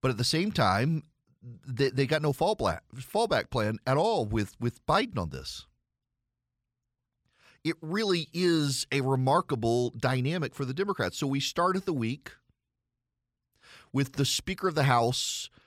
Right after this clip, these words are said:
endorsing Matt Rosendale for the Montana Senate seat, uh, despite the Republicans having Tim Neely, who they like, in there. Uh, then he walks it back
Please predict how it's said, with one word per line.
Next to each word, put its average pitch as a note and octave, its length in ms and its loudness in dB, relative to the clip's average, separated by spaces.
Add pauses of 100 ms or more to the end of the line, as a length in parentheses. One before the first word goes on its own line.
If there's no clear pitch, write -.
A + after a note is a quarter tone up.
(200)
endorsing D3+ 720 2
Matt C#3 200 2
Rosendale A2+ 840 2
for A#2 160 -2
the G#2+ 120 -2
Montana A2 580 0
Senate G#2+ 400 -2
seat, G2+ 460 -4
uh, G2 240 2
despite A2 500 -2
the G#2 80 -2
Republicans G#2+ 600 -2
having G2+ 280 0
Tim G2 180 -2
Neely, G2 340 -2
who G2 260 -2
they F#2 180 -4
like, F2 480 -4
in F#2 140 -4
there. F#2+ 320 -2 (400)
Uh, G#2 180 4
then C3+ 180 2
he D#3+ 120 2
walks B2+ 420 2
it B2+ 160 -6
back A2+ 460 2